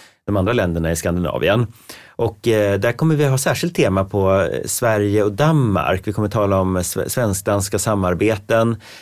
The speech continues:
Eh, vi kommer också att, eh, det f-, titta på de svenska och danska life science-strategierna. Men det blir också en utblick mot Norge och norsk life science som, eh, har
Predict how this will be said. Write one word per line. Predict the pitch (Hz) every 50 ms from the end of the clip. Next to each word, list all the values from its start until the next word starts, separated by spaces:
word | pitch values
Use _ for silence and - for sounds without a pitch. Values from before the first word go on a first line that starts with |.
| - - - _ - -
Eh, | 95 95
vi | 90 101 101
kommer | - 107 98 98 95
också | 98 101 101 - - 127
att, | 120 113 - -
eh, | 117 110
det | 104 104 107
f-, | 101 98 - - - -
titta | - - 110 101 104 98
på | 98 - 101 95 95 92
de | 92 92 92 87
svenska | - - 107 95 90 - -
och | 98
danska | 98 98 92 - - 101
life | 92 92 90 -
science-strategierna. | - 117 104 92 85 - - 82 - 92 85 - 98 90 85 90 92 104 113 131 131 139 - - _ _ _ _ _ _
Men | - 120 120
det | 113
blir | 101 107
också | 98 101 - -
en | 98 95 101
utblick | 98 98 - - 92 87 -
mot | 95 92
Norge | 90 90 90 85 82 85 90 101 120 131
och | 123 110
norsk | 101 101 101 - -
life | 104 101 104
science | 101 - 110 107 107 110 117 123 127 - - - -
som, | - 104 95 90 87 90 87
eh, | 85
har | 87 85 82 90 85 85 87 85